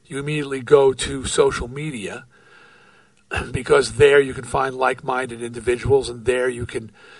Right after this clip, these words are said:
share your feelings immediately on a grand scale. And again,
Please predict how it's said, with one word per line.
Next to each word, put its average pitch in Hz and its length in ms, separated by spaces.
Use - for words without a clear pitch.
share 160 360
your 143 200
feelings 139 680
immediately 131 720
on 135 120
a 135 60
grand 135 440
scale. - 580
And 151 440
again, 143 720